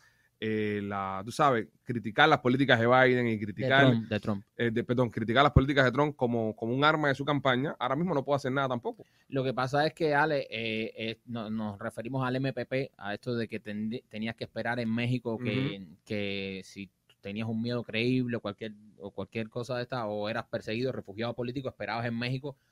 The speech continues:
Speaker 2: a que un juez de migración determinara si tú entrabas o no al país. Biden quitó eso y dijo que todos entraran al país y esperaran adentro.
Speaker 1: Se formó un quilombo, se formó un
Speaker 2: Se
Speaker 1: quilombo.
Speaker 2: formó un quilombo, un desastre en la frontera sur, hay que decirlo.
Speaker 1: Ujú.
Speaker 2: Entonces ahora la Corte Suprema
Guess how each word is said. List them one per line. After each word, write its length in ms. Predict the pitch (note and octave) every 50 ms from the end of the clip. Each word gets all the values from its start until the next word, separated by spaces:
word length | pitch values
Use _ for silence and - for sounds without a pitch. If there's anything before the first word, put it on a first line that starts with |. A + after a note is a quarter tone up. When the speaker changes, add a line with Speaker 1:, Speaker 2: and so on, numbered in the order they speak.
| _ _ - -
Speaker 2:
a 120 | A2 A2
que 180 | - - G#2+ G#2+
un 180 | G#2+ A2 A2+ A2
juez 200 | A#2 B2 B2 B2+
de 80 | B2+
migración 460 | B2 A#2+ A#2 A2 G#2+ - - B2 B2+
determinara 540 | C3 B2 - A2 G#2+ G#2+ G#2+ G#2+ A2 A#2+ B2+
si 140 | B2 - A#2+
tú 140 | G2 - A2
entrabas 340 | A2 A2 - A#2+ A#2+ B2 A#2
o 80 | A2+
no 80 | A2+ A2+
al 80 | A2+
país. 380 | A2+ - G#2+ G#2+ B2 C3+ D3+ -
Biden 340 | G2 G2+ G2+ G#2+ A2+ A2+ A2
quitó 380 | - - A2 - A#2+ A#2+ B2
eso 200 | B2+ B2+ B2+ -
y 40 | C3
dijo 180 | A#2+ A2 A2+ A2
que 100 | - G#2
todos 240 | - G2+ A2 A2 A2
entraran 300 | A#2 A2 G#2+ A2+ B2 A#2+
al 120 | A#2+ A#2 -
país 200 | - A2+ A#2+ C3+
y 20 |
esperaran 420 | C#3+ - - A2+ A2+ G#2+ A2+ G#2 G2+
adentro. 340 | G#2 A2 C3 C3 A2+ -
Speaker 1:
Se 120 | - - B2
formó 220 | - A#2 A#2+ C3
un 40 | C#3
quilombo, 380 | C#3 C#3+ C3+ C3+ D3 E3 F#3 -
se 60 | -
formó 180 | A#2 A2 A2
un 40 | A#2+
Speaker 2:
Se 60 | A2
Speaker 1:
quilombo. 280 | A#2 A#2+ B2+ C3 C#3 -
Speaker 2:
formó 100 | - A2
un 80 | A#2 A#2
quilombo, 340 | B2 A#2 B2 C3 D3 D3
un 100 | C#3 C3
desastre 440 | A#2+ A2+ A2 - A#2+ A#2 - - B2
en 60 | A#2
la 100 | A#2 A2+
frontera 440 | - - A#2+ A2+ A2 - A#2+ A#2+ A#2+
sur, 220 | - - C3 C#3 E3+
hay 80 | F3+
que 160 | - - A2
decirlo. 520 | A2 A2+ A2+ - - A#2 A#2+ B2+ D3 F3 -
Speaker 1:
Ujú. 80 | - A2+
Speaker 2:
Entonces 360 | G#2+ G#2+ A2 A2+ A2 - A#2+
ahora 240 | A#2 A#2+ B2+ C3 B2
la 100 | A2+ G#2+
Corte 260 | - - G#2 - -
Suprema 500 | B2 - C3+ B2+ - C3 C#3 C#3+ D3 -